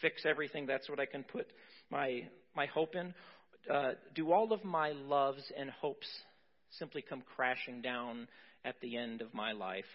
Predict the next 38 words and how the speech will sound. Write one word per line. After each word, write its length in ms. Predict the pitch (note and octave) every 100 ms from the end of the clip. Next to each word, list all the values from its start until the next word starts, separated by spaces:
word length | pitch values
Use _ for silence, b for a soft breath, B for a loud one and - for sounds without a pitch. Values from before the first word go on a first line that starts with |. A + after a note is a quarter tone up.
| - -
and 140 | G#2+ A2+
when 120 | A2+
I'm 220 | G#2+ G#2+
worm 260 | G#2+ G#2+ G#2+ -
food 340 | G#2+ G2+ G2+ - B B B
and 140 | B2 A#2
at 100 | A2
the 120 | A#2 A#2
end 140 | A#2
of 100 | A2
the 80 | A2+
universe 440 | G#2+ G#2+ G#2+ G#2+ -
when 160 | - A2+
this 160 | G#2+ -
universe 340 | G#2+ G#2+ G#2+ -
dies 320 | A2 G#2+ G#2+ - B B -
of 160 | A#2+
a 140 | A2+ A#2
heat 360 | - B2+ B2 -
loss? 300 | B2+ A#2+ A#2+ - B B B -
Or 160 | E3
is 200 | - G3+ G3+
there 140 | F3+ - -
someone 680 | A#3 A3 F3 B2+ A2+ A#2 D#3+ - b b b b - D3+
that 240 | D3+ D3+ -
has 260 | - D#3+ D3+
actually 480 | F3 - D#3+ D3 - -
conquered 340 | E3 D#3 - -
death? 240 | G#2 - - - _ _ _ _ _ _ _ _ _ _ _
And 80 | C#3
if 120 | C3
I'm 140 | C#3+ C3+
found 200 | - C#3 B2+
in 100 | B2
him, 160 | C3
allows 420 | A#2+ B2 A#2 A2+
me 260 | A#2+ A#2+ A#2 -
to 320 | - A#2+ A2+